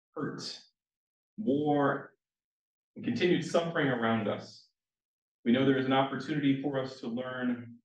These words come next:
with and through one another. Help us to pause tonight.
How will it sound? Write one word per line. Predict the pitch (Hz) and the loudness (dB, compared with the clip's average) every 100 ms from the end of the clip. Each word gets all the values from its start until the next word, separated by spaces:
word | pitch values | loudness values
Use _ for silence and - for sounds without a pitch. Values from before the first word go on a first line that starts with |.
| _ - | _ -2
with | 151 - - - | 0 -2 -12 -8
and | 107 110 | -6 -2
through | 139 135 | 6 6
one | 123 | 6
another. | 117 110 104 - - _ _ _ - - _ _ _ _ | 0 -2 -4 -6 -12 _ _ _ -20 -20 _ _ _ _
Help | 127 | -8
us | 170 - | -8 -6
to | |
pause | 113 139 139 135 - | -6 -4 -2 -4 -2
tonight. | 123 117 - | 0 0 -2